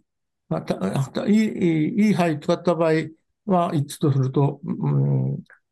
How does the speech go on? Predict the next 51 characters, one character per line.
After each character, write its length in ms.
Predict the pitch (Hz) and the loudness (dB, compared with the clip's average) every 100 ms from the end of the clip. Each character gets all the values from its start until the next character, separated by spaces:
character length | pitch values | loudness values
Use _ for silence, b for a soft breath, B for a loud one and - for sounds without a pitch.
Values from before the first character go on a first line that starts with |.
| - | -2
ま 80 | 160 | -2
あ、 60 | |
中 220 | 143 170 151 | 0 -2 0
く 120 | 175 | 2
ら 100 | 160 | 2
い 60 | 147 | 2
の 300 | 151 - 160 | 0 -2 0
や 140 | 147 | 0
つ 100 | 143 | 0
だ 120 | 127 117 | -4 0
と、 300 | 143 165 - B B _ | 0 0 -4 B B _
や 100 | 165 | 0
は 80 | 165 | 2
り、 260 | 147 123 - | 2 0 -2
え 1700 | 143 131 120 117 120 135 _ _ _ _ - _ _ _ _ - | 0 0 0 -2 -4 -10 _ _ _ _ -20 _ _ _ _ -10
ー、 20 | 180 | -8
え 0 | |
ー、 300 | 277 - - _ _ _ _ _ _ _ _ _ _ _ _ _ _ _ _ - | -8 -16 -18 _ _ _ _ _ _ _ _ _ _ _ _ _ _ _ _ -4
十 160 | 143 156 | 0 2
二 120 | 160 | 2
週 220 | - 156 | 0 0
ま 180 | 147 147 | 2 2
で 160 | 135 131 123 | 2 0 0
行 80 | |
く 240 | - 131 131 | 0 0 0
け-、 340 | 147 139 135 190 190 _ _ - | 2 2 2 -4 -12 _ _ -4
あ 280 | 139 135 131 | 0 2 2
れ 100 | 135 | 2
が、 260 | 127 131 143 | 2 -2 -2
あ、 200 | 131 127 | -2 0
ま 100 | 127 | -2
あ、 760 | 123 - 131 127 123 117 120 | -4 -6 -4 -4 -4 -4 -4
あ、 60 | 127 _ _ _ - | -8 _ _ _ -16
継 140 | - 151 | -2 2
続 200 | 143 143 | 2 0
す 140 | - | 2
る 100 | 135 | 2
率 240 | 131 143 131 | 2 0 0
が 120 | 120 | -2
へ-、 200 | - - - - | -6 -14 -14 0
減 120 | 135 | 0
っ 40 | 143 | 2
て 120 | 175 | -2
く 100 | 151 | 0
る 120 | 139 | -2
ん 120 | - | -2
で 80 | - | -6
す 60 | 131 | 0
ね、 140 | 151 | 0
半 220 | 139 127 | 2 0
分。 280 | 127 123 - | 2 0 0